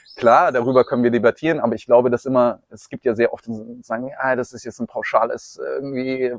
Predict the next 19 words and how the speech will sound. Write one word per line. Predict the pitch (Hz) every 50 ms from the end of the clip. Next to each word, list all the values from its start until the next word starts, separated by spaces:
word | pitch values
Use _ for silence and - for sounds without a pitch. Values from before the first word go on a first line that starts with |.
| -
First | _ 131 127 123 - -
World | 131 123 120 - -
Problem.“ | 127 120 113 - 123 113 _ - - - _
Das | 135 123 -
glaube | - - - - 123
ich | - - 107
nicht, | 98 95 - - _ _ _ _ _ _
weil | _ 117 117 117
wir | 117 120 107
sind | 117 139 160 170 - -
nu-, | 131 143 135 104
nun | 123 139 143 139
mal | 131 131 135 147 143
hier, | 120 - 131 139 156 156 170 220 220 _ _ _ _ _ _ _ _ _ _ -
wir | 117 113
leben | 110 120 135 151 165 147
in | 151 127
dieser | 147 147 139 156 151 143
Welt | 156 160 170 185 196